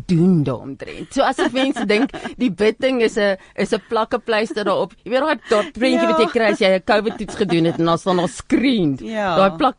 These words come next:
Speaker 1: daai stickertjie
Speaker 2: Ja.
Speaker 1: daarop is soos van, asof die Here net moet sê, "Okay,
Speaker 2: Ja.
Speaker 1: fine." Jy,
Speaker 2: Ja.
Speaker 1: maar dis nie die plek. Gebed is baie belangrik. As die Here
Speaker 2: Mm.
Speaker 1: enigiets wil doen, dan die eerste ding wat hy doen is hy rig gebed op.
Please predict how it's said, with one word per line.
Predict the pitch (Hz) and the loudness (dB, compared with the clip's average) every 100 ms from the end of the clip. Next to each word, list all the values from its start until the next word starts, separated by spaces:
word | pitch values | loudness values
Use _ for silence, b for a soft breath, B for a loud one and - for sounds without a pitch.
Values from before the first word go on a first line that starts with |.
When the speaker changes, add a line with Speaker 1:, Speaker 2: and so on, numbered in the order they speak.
| 214 | -2
Speaker 1:
daai | 180 262 | -2 -2
stickertjie | - 175 180 160 | -4 -4 -4 0
Speaker 2:
Ja. | 190 | 2
Speaker 1:
daarop | 190 190 | 0 0
is | 180 | -6
soos | 214 196 | -8 -6
van, | 208 196 B - | -6 -8 B -10
asof | 190 190 | -10 -8
die | 196 | -2
Here | 190 214 | -2 -2
net | 226 226 | -4 -4
moet | 220 | -8
sê, | - 208 190 B B B B _ _ _ | -6 -6 -6 B B B B _ _ _
"Okay, | 202 214 185 | -2 0 -2
Speaker 2:
Ja. | |
Speaker 1:
fine." | 160 175 131 127 135 | 0 0 0 -2 -8
Jy, | 165 156 | -10 -8
Speaker 2:
Ja. | 180 156 147 147 - _ | -6 -6 -10 -14 -18 _
Speaker 1:
maar | 185 196 202 | 0 2 2
dis | 180 370 - | 0 -4 -2
nie | 330 | -2
die | 554 - | -2 -4
plek. | 330 185 | -2 0
Gebed | - 175 214 370 339 | -2 -4 -2 -4 -4
is | 302 - _ | -8 -10 _
baie | 196 175 165 160 | -6 -4 -2 -2
belangrik. | 196 190 294 - - | -2 -2 0 -2 -2
As | 190 | -4
die | 196 | 0
Here | 214 320 | 0 2
Speaker 2:
Mm. | |
Speaker 1:
enigiets | 349 480 330 147 | 0 0 -2 -4
wil | 175 | -2
doen, | 160 165 | 0 0
dan | 160 | -2
die | 185 | -4
eerste | 311 403 - | -4 -4 -2
ding | 226 196 | 0 0
wat | 180 | 0
hy | 156 | -2
doen | 147 160 | -2 -2
is | |
hy | 160 143 | -2 -4
rig | 147 139 - | -4 -6 -6
gebed | 190 302 359 | -6 -4 -8
op. | - | -12